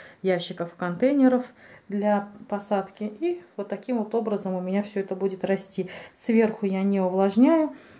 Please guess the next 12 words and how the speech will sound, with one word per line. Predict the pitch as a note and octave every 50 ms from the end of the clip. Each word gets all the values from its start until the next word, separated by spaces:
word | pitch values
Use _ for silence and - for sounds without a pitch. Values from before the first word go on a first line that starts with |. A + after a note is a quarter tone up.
| - _ -
чтобы | - - - A#3+ G#3+ A3 A3+
не | A3 A3+
утяжелять | A3+ A3 A3 A3 A3+ G#3 A3 A3+ G#3+ A3 G#3+ G#3 G#3 G#3 -
и | A3 G#3+ G#3+ G#3
не | G#3 G#3 G3+
делать | G3+ G3+ G#3+ G3+ G3 G3 G3
корку. | - - G#3+ G#3+ G#3 G#3 - G3 F#3+ - - - - - - - - - _ _
Сейчас | - - - - - A3+ G#3+ A3 - G#3+
я | G#3+ G#3
это | G#3 G#3 G#3+
всё | G#3 - - - A3+ G3+ F#3+
под | G3 - G#3+ G#3 G3+ G3 G3 -